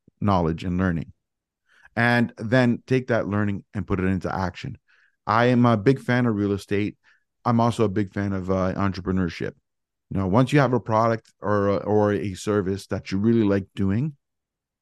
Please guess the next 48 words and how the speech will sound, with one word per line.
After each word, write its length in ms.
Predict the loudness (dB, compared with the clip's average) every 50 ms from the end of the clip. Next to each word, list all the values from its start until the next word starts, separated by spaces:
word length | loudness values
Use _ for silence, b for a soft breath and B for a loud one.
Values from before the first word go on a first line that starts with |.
| _ _ _ _ _ _ _ _ _ -6
you 80 | -2 0
can 100 | 0 2
start 300 | 2 2 2 2 2 2
that 180 | 0 -2 -2
business. 420 | -4 -6 -6 -6 -10 -16 -16 -18 _ _ _ -4
That's 220 | -4 -2 0 0
investing 480 | 0 2 2 2 2 0 0 0 -2 0
in 100 | 0 0
your 120 | -2 -2
future, 480 | -2 -2 -4 -4 -4 -4 -6 -6 -8 -12 _ _ _ _ _ _ _ -4
because 260 | 0 2 2 4 4
you're 140 | 2 2 2
gonna 120 | 2 2
invest 300 | 2 2 2 0 0 0
in 80 | -4 -6
something 320 | -4 -4 -4 -4 -4 -2
you 140 | -2 -2 0
believe 400 | 0 0 0 0 0 0 0 0
in, 180 | 0 0 -2 b b b b
and 100 | -4 0
you're 100 | 2 2
gonna 120 | 2 2 0
put 160 | 0 -2 -2
your 180 | 0 -2 -2
all 200 | 0 -2 -2 -2
into 280 | -2 -4 -4 -6 -8 -10
it. 220 | -12 -12 -14 -18 _ _ _ _ _ _ _ _ _ _ _ _ _ 0
And 120 | 2 4
therefore, 320 | 4 4 4 4 4 4
you're 140 | 4 4 2
building 320 | 2 2 2 2 2 -2 -4
something 360 | -4 -6 -6 -4 -4 -2 -2
that's 160 | -2 -4 -4
gonna 140 | -4 -4 -4
br-, 380 | -2 -2 -2 0 0 -2 -4
build 500 | -6 -8 -4 -2 0 0 0 0 -2 -6 -10 _ _ _ _ _ _ _ _ _ _ _ _ _ _
monthly 380 | -2 -2 -2 -2 -2 -2 -4 -2
cash 320 | -2 -4 -4 -4 -4 -6
flow. 300 | -8 -8 -8 -8 -10 -14 _ _ _ _ _ _ _ _ -2
And 140 | 0 2
that 160 | 2 2 2 0
is 160 | 0 -2 -4
the 80 | -4
best 280 | -4 -4 -6 -6 -4 -4
way 120 | -4 -4
to 80 | -4 -4
do 120 | -4 -2
it. 160 | -4 -4 -4